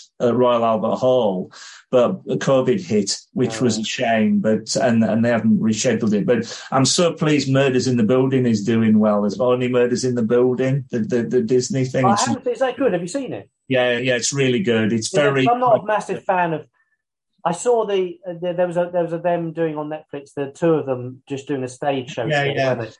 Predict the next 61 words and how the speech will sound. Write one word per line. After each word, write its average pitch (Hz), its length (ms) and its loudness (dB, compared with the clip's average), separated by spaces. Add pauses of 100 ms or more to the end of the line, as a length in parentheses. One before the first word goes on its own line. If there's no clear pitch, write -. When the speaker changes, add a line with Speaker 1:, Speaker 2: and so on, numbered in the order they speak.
Speaker 1:
That's 147 220 -2
Speaker 2:
And 208 180 2
I, 202 60 4
I 202 80 -8
felt 247 180 2
that 208 160 4
a 190 80 -4
bit 190 220 -2
too, 175 180 -6
Speaker 1:
It's - 120 -10
Speaker 2:
uh, - 120 -2
Speaker 1:
like 117 300 0
Speaker 2:
too 185 140 -6
show 190 280 0
busy 117 380 -6
for 107 80 -18
me. 107 160 -8
It 117 40 -8
was 117 100 -10
a 143 40 -8
bit 180 340 -6
too, 160 140 -2
Speaker 1:
<laughs> - 580 -4 (460)
Speaker 2:
it - 100 0
was 214 100 -2
a 240 40 -8
bit 262 140 -8
too 247 120 -4
Speaker 1:
Yeah. 226 140 0
Speaker 2:
contrived. 196 440 2
I, 180 100 4
I, 196 160 2
I 202 200 4
always 214 220 0
think 185 260 -10
Steve 185 300 -6
Martin 175 240 -4
was 151 160 -12
so 180 180 -2
good 165 220 -4
at 139 180 -4 (360)
really 160 480 0
mucking 139 380 -6
around. 104 680 -10
Speaker 1:
Yeah, 107 320 0
yeah, 101 160 2
Speaker 2:
And 104 100 0
I - 20 2
Speaker 1:
yeah. 151 100 0
Speaker 2:
think 170 220 -2
when 170 120 0
Speaker 1:
I 175 40 2
Speaker 2:
he 175 40 4
was 202 80 2
Speaker 1:
love, 220 140 0
I 160 40 -6
Speaker 2:
Martin, 160 280 2
Speaker 1:
love, 190 160 2
Speaker 2:
it, 131 180 -12 (120)
you 120 100 -14
know. 113 300 -12